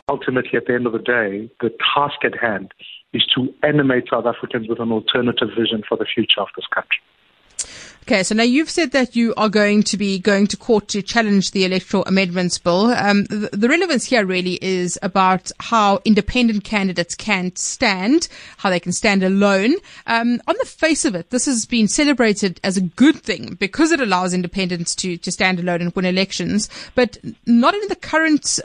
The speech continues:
Speaker 2: form that it has been signed as. There are still issues around the Electoral Amendment Bill.
Speaker 1: Yeah, undeniably. The, the step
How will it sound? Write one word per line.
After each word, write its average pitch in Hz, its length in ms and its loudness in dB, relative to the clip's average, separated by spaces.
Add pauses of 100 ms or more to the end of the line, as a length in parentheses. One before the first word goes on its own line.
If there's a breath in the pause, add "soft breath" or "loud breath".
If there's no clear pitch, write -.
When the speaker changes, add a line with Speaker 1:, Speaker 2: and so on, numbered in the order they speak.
Speaker 2:
form 214 680 2
that 220 220 0
it 233 80 2
has 226 220 0
been 233 180 4
signed 233 400 2
as. 202 300 -2
There 220 160 0
are 226 80 0
still 269 400 -2
issues 277 520 -2
around 220 360 2
the 214 100 0
Electoral 185 300 -2
Amendment 175 400 -2
Bill. - 240 -6 (1040 soft breath)
Speaker 1:
Yeah, 170 160 4
undeniably. 143 840 -2 (160)
The, 123 120 2 (240)
the 135 200 0
step 196 240 0